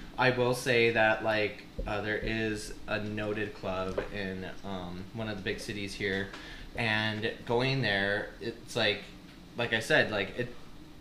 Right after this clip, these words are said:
living here, it's like being in the biggest small town that you'll ever be in.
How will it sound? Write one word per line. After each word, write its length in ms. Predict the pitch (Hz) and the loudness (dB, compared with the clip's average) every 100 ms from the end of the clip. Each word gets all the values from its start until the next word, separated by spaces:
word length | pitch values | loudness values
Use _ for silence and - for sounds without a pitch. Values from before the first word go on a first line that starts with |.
| - - | -12 -4
living 320 | 135 147 160 151 | -2 2 2 0
here, 340 | 147 127 127 | 4 6 6
it's 200 | 117 110 | 6 2
like 180 | 113 - - - | -2 -4 -10 -6
being 160 | 120 113 | -4 -2
in 100 | 107 | -2
the 80 | 101 | -2
biggest 400 | 107 110 107 - | -2 -2 -4 -4
small 200 | 107 98 | -4 -4
town 400 | 113 95 98 98 | -4 -2 -2 -4
that 160 | 82 | -4
you'll 140 | 101 98 | -6 -6
ever 160 | 98 98 | -6 -6
be 180 | 98 | -6
in. 220 | 90 87 | -6 -8